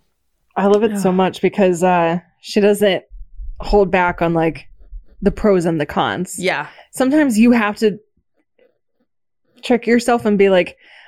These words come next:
Speaker 1: "All right, just even if it's bad, imagine that it's good somehow." And you, like, have to m-, say those things in your own head to be, <laughs> like, trick yourself into liking
Speaker 2: Right.
Speaker 1: something. I like that she's very honest and real and be like,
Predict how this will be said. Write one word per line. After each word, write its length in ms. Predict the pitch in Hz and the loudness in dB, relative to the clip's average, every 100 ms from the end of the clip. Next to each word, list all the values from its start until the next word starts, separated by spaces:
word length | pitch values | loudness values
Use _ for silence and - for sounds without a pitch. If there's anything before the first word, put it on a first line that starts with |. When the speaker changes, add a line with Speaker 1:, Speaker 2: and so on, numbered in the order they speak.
| - | -4
Speaker 1:
"All 60 | |
right, 280 | 180 127 104 - | -4 -4 -8 -6
just 240 | 196 185 220 | -6 -2 2
even 240 | 233 294 | 2 4
if 80 | 294 | 2
it's 180 | 302 185 | 0 0
bad, 600 | 226 190 170 165 185 - - | 2 2 2 -2 -4 -6 -2
imagine 460 | 202 196 202 208 196 | 2 2 2 2 2
that 120 | 185 | 2
it's 160 | 185 | 0
good 400 | 185 185 180 156 156 | 2 4 4 2 0
somehow." 420 | 185 175 160 143 | -2 -2 -2 0
And 140 | 185 | 2
you, 100 | 208 | 2
like, 280 | 202 190 - _ _ _ - | 2 0 -2 _ _ _ -8
have 260 | 220 196 | -6 -4
to 80 | - | 0
m-, 180 | 190 185 - _ _ _ _ - | 0 0 -6 _ _ _ _ -14
say 320 | - 220 208 | -4 2 2
those 260 | 208 208 208 | 4 2 2
things 280 | 214 208 | 0 2
in 80 | 202 | 2
your 160 | 185 175 | 4 4
own 200 | 196 190 | 2 0
head 320 | 190 180 190 | 0 -2 -2
to 80 | 190 | 0
be, 100 | 208 - | -2 0
<laughs> 180 | 254 - | -2 0
like, 140 | 254 - | -4 0
trick 260 | 208 - | -2 0
yourself 320 | 202 208 196 180 | 0 2 0 0
into 140 | 175 | -2
liking 320 | 165 151 170 | 2 2 4
Speaker 2:
Right. 140 | 170 202 | 2 2
Speaker 1:
something. 480 | 220 220 277 311 330 - - - - | 0 2 2 2 -4 -10 -20 -14 -2
I 80 | 226 | 0
like 160 | 359 | 2
that 100 | 381 | 0
she's 240 | - 190 - | -2 -6 -6
very 400 | 165 180 190 226 | -2 2 4 2
honest 380 | 165 185 170 - | 2 0 0 -2
and 120 | 170 | -2
real 180 | 180 170 | 0 0
and 80 | 147 | 0
be 80 | 160 | 2
like, 280 | 147 151 | 0 -2